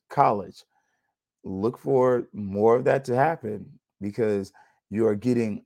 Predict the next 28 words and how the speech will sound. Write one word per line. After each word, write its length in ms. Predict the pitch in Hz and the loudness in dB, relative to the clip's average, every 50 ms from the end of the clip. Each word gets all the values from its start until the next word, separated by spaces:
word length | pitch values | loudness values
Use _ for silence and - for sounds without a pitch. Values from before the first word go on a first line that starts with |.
| _ - | _ -8
a 100 | - 98 | -8 -8
good 300 | 92 85 80 85 113 123 | -8 -8 -4 0 2 2
amount 280 | 123 131 139 139 135 131 | 4 4 2 2 2 2
of 60 | 131 | 0
student 300 | 127 - - 123 117 - | -4 -6 -6 -6 -4 0
athletes 440 | 98 117 113 104 - 101 87 73 - | 0 0 0 2 0 -2 -2 -2 -10
to 100 | - 95 | -14 -12
come 220 | - - 107 101 | -8 -8 -8 -8
to 120 | - - 104 | -6 -8 -10
one 380 | 101 87 95 101 110 110 120 | -10 -6 -2 -2 0 0 -2
place, 480 | 120 131 143 131 107 92 - - - - _ _ _ _ _ _ _ _ _ _ _ _ _ _ | -2 0 0 0 0 -2 -6 -14 -20 -20 _ _ _ _ _ _ _ _ _ _ _ _ _ _
spend 300 | - - - - 92 98 | -20 -14 -6 -4 -4 -2
a 40 | |
little 160 | 98 107 113 120 | 2 0 2 4
bit 120 | 139 143 | 4 2
of 60 | 147 | 2
money 380 | 156 185 185 160 127 107 107 110 _ _ _ _ _ _ _ _ _ _ _ _ _ _ _ - | 2 0 0 0 0 -2 -6 -8 _ _ _ _ _ _ _ _ _ _ _ _ _ _ _ -20
so 220 | - - - 107 101 | -14 -6 -6 -4 -4
that 80 | 90 | 0
they 120 | 90 110 117 | 0 0 0
can 120 | 117 117 | 0 -2
be 100 | 107 117 | -4 -4
seen 260 | 110 - 127 117 113 | -4 -4 -4 -2 -2
by 160 | 107 101 92 | -2 -2 -2
multiple 560 | 90 92 92 98 107 113 120 117 - 104 107 101 | -4 -6 -4 0 2 2 2 0 -2 -6 -6 -4
colleges 500 | - 120 110 101 98 95 92 98 92 98 | 0 0 0 0 0 -4 -8 -10 -12 -10
and 120 | 98 98 | -8 -8
universities. 680 | 101 98 98 92 98 98 98 - 104 98 95 95 92 | -6 -6 -4 -2 -2 -2 -2 -4 -8 -8 -8 -8 -10